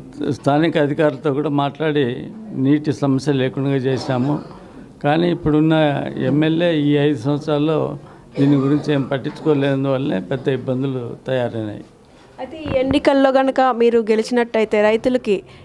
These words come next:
Speaker 2: ఏం చేయాలనుకుంటున్నారు?
Speaker 1: ఆ, ముఖ్యంగా అదే రైతాంగానికంతా కూడా తుంగభద్ర ఎల్ఎల్సీ పైనే ఆధారపడినారు.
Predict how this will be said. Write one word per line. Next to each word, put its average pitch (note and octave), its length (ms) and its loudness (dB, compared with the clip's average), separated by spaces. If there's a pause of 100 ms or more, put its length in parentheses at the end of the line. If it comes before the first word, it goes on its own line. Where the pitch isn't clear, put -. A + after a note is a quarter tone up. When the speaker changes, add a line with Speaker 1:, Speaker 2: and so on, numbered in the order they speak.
(120)
Speaker 2:
ఏం A#3+ 260 4
చేయాలనుకుంటున్నారు? F3 760 -2 (1800)
Speaker 1:
ఆ, - 40 0
ముఖ్యంగా C#3+ 500 2
అదే E3 300 0 (300)
రైతాంగానికంతా D#3 920 0
కూడా D#3 200 0
తుంగభద్ర D3 520 2
ఎల్ఎల్సీ C#3+ 540 0
పైనే C#3+ 320 2
ఆధారపడినారు. C3 1080 -2